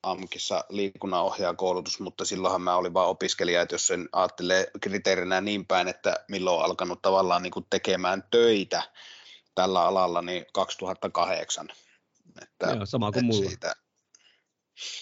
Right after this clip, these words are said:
Speaker 2: Niin, että kun tässäkin, että kuitenkin mekin ollaan oltu kuitenkin aika kauan alalla tavallaan, niin sit siinä on se, että,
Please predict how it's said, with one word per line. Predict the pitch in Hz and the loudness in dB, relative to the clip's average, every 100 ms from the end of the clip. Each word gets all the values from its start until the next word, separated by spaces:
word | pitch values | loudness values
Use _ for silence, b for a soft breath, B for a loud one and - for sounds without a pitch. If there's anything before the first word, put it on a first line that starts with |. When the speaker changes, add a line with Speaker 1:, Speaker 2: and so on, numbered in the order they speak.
| B _ _ _ _ - - | B _ _ _ _ -8 2
Speaker 2:
Niin, | 120 107 | 4 4
että | 104 | 2
kun | 110 | 0
tässäkin, | 107 139 117 120 | 2 0 2 0
että | 117 | 2
kuitenkin | 131 123 123 | 2 4 2
mekin | 135 131 | 2 2
ollaan | 117 113 | 2 0
oltu | 117 | 0
kuitenkin | 117 127 120 | 0 0 2
aika | 131 135 | 2 2
kauan | 131 135 - | 2 4 4
alalla | 185 104 95 | 4 4 0
tavallaan, | 101 104 101 101 | -4 -4 -2 -2
niin | 107 | -2
sit | 123 | -2
siinä | 123 123 | 0 2
on | 131 | 2
se, | 151 147 | 2 2
että, | 135 131 | 2 -4